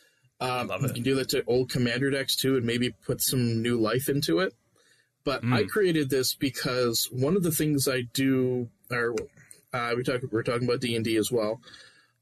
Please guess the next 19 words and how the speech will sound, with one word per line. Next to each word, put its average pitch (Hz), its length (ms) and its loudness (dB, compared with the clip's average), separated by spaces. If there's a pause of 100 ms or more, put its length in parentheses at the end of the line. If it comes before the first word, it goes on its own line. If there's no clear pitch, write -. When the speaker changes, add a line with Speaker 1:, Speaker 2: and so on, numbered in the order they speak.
Speaker 1:
Um, 120 320 -4 (800)
I 143 120 0
do 156 320 4 (100)
Horde 160 340 2
Magic, - 580 -4 (420)
H 135 220 0
O 135 160 2
R 127 160 0
D 131 260 0
E. 110 280 -4 (100)
Speaker 2:
Oh, 285 80 -6
yeah. 151 140 2 (840)
Speaker 1:
Uh, 127 380 -2 (180)
I 135 120 -2
do 196 180 2
that 165 360 0 (200)
every 151 300 0
Wednesday 120 540 -2 (440)
because, 120 600 0